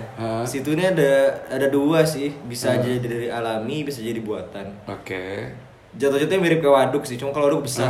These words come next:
Speaker 1: Oke.
Speaker 2: ya.
Speaker 1: Hah, hah,
Speaker 2: Cuma
Speaker 1: hah.
Speaker 2: ini lebih, lebih kecilnya.
Speaker 1: Hmm.
Speaker 2: Itu namanya situ.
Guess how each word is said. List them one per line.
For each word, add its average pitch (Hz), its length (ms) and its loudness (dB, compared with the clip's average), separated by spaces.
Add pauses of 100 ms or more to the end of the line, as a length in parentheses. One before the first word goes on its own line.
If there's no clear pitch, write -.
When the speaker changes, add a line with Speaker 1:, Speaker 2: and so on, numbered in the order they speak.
Speaker 1:
Oke. 117 220 -4 (180)
Speaker 2:
ya. - 80 -8
Speaker 1:
Hah, 107 240 -8
hah, 110 240 -10
Speaker 2:
Cuma 123 160 -6
Speaker 1:
hah. 139 40 -2
Speaker 2:
ini 147 120 0
lebih, 123 280 0 (120)
lebih 120 200 -6
kecilnya. 123 580 -4 (320)
Speaker 1:
Hmm. 123 180 -8
Speaker 2:
Itu 135 140 -8
namanya 110 260 -6
situ. 101 420 -8